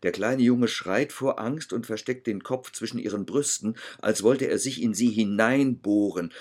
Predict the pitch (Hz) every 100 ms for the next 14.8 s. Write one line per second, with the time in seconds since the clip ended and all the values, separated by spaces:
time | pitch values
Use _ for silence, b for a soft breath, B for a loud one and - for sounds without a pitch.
0 | B 107 117 117 110 110 139 117 120 110
1 | - - 98 135 156 - 131 - 135 131
2 | 135 131 - 131 151 151 107 90 92 90
3 | B B - 113 123 - 127 - 113 101
4 | 117 135 123 - 101 123 143 131 - 117
5 | 151 - 110 107 143 - 120 110 101 120
6 | 143 - 113 127 127 127 139 - 104 135
7 | - 113 98 110 135 160 - B B -
8 | 113 - - 135 135 143 127 120 - -
9 | 175 113 120 - B 113 127 120 - 113
10 | 139 147 143 - 170 - 87 95 82 65
11 | - B B _ 113 135 175 175 - 117
12 | 135 - 101 104 123 - - 123 104 107
13 | 98 113 120 107 - 139 147 107 117 127
14 | 107 113 107 92 101 123 170